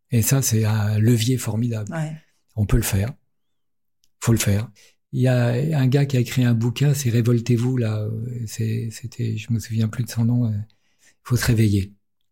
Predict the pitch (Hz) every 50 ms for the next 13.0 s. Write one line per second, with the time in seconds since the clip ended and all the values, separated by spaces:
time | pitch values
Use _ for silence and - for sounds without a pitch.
0 | _ _ _ _ _ _ _ _ _ _ 147 143 - _ _ - 117 110 110 110
1 | 98 110 113 110 101 101 107 110 110 104 107 104 101 101 95 - _ _ _ _
2 | _ _ _ _ _ _ - - _ _ _ _ _ _ _ _ _ - - 120
3 | 110 110 101 98 101 104 - 101 101 - - - - - _ _ _ _ _ _
4 | _ _ _ _ _ _ _ _ _ _ _ _ _ _ _ _ _ _ 139 123
5 | 120 135 151 165 180 185 170 165 175 170 170 143 117 - - - - - - -
6 | - - - - - _ _ _ _ - - 135 120 - 135 120 120 110 107 -
7 | - 117 110 120 - - _ _ _ _ _ _ _ _ - - 120 104 98 110
8 | 104 - - - 107 104 - - 123 110 104 107 117 110 - - 139 123 120 123
9 | 113 107 - - 110 107 - _ _ _ _ _ _ _ _ _ - 123 117 110
10 | - - 127 123 120 120 117 113 113 113 110 110 113 123 - _ _ _ _ _
11 | _ _ _ _ _ _ _ 175 170 190 202 202 208 214 214 214 185 151 165 175
12 | 180 165 151 151 156 147 135 147 147 143 147 - 131 131 131 127 131 127 127